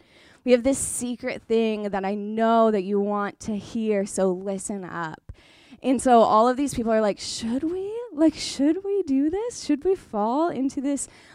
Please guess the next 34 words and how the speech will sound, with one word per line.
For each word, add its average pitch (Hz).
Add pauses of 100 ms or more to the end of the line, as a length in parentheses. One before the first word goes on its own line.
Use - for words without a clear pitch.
lie 226
about 226
who 240
God 277
is 240
and 262
begin 214
to 277
believe 208
something 208
different 220
about 180
him? 277 (360)
Or 226
do 220
we 240
stay 185
rooted?" 180 (720)
And 240
then 240
the 240
next 226
camp 220 (880)
is 233
the 262
camp 254
who 247
was 220
tempted 262
by 208
a 220
lie 185
about 175
acceptance. -